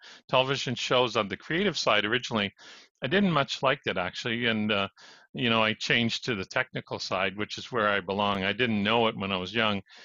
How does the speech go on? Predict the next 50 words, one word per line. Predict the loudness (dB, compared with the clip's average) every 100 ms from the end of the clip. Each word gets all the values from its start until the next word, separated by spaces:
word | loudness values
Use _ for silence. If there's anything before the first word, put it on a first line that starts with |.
| -18 -8
but, | -2 -2 -2 -2
um, | 0 2 0 -4 -10 -18 -6
uh, | -4 -2
it | -4
was | -6
fun | 0 0 2
working | 0 0 -2 0
with, | 0 -4 -6
uh, | -6 -6 -10 -20 -20 _ -10
uh, | -6 -4 -4 -4
lots | 0 0 0 -6
of | -8
the | -8
comedians | -4 -2 0 0 -2 -4
like | -6 -8 -10
Eugene | -10 -4 -4 0
Levy | 0 0 -2 -2
and | -2 -4
John | -4 -4 -4
Candy | -6 -6 -4 -4 -4 -4
and | -6 -10 -18 -20 -12
many | -6 -2 0
others | 0 0 -4 -4
in | -4
the | -4
Star | -2 0 0
Trek | -2 -4 -2
movies | -4 -4 -4 -6 -8
and | -8
stuff | -6 -6 -6
like | -6 -4
that. | -2 -4 -8 -20 -12
So | -4 -2
it |
was | -2 -4
a | -2
very | -2 -4
fun | -4 0 2 2
thing, | 2 0 -2 -6 -16 -8 -4
but | -2
it |
just | -2 -2 0
wasn't | 0 -2 -4
who | -2
I | -2
was. | 0 0 -2 -2
So | -6
I | -6
became | -8 -10 -6
a | -6